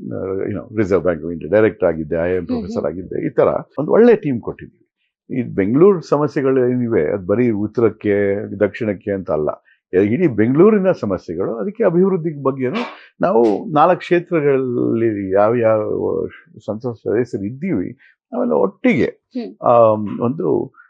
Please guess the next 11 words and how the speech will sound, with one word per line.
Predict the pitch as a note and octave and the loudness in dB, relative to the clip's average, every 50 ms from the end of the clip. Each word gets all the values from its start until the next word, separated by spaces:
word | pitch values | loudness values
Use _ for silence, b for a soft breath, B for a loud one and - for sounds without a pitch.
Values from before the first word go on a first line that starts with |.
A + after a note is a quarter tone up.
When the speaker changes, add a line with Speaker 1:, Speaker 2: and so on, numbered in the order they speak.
| b b _ - | b b _ 2
Speaker 1:
ಬೆಂಗಳೂರು | B2 B2+ D#3 E3+ F3+ G3 F#3+ F3 D3 | 2 2 4 6 6 6 6 6 4
ನಿರ್ಮಾಣ | C3+ C3 C3 B2+ C3 B2 A#2+ A#2+ A#2+ | 2 0 0 2 4 4 4 4 2
ಮಾಡ್ತೀವಿ, | A2+ G#2 G2 G#2 G#2 - - G#2 F2+ | 2 2 0 0 0 -2 -6 -6 -4
ಹೊಸ | F2 F2+ F2+ F#2 G2 - | -4 -4 -4 -2 0 2
ಬೆಂಗಳೂರು | D#3+ D#3 B2 A#2+ A2+ A#2 A2+ G#2+ G2+ F#2+ | 2 2 2 0 -2 0 2 2 2 0
ನಿರ್ಮಾಣ | F#2+ F#2+ F#2+ F#2+ G2+ G#2 G2+ G2 F2+ | 0 -4 -2 0 2 2 2 2 2
ಮಾಡ್ತೀವಿ | F2 F2 F2 E2 - - F2 E2 E2+ | 0 0 0 -2 -2 -6 -8 -8 -8
ಅಂತ | F2 - - | -8 -10 -10
ಹೇಳ್ಬಲ್ಲೆ. | F#2 F#2+ F#2 - D#2+ E2+ F2 E2+ C2 - - - - _ _ B3+ A#3 A3 | -12 -10 -12 -12 -10 -8 -8 -8 -8 -10 -12 -14 -16 _ _ -18 -18 -16
Speaker 2:
ಓಕೆ, | G#3 G3 - - - | -16 -18 -16 -14 -12
ಅದೇ, | - - A3+ A3 B3+ B3+ B3+ | -10 -8 -4 2 2 4 4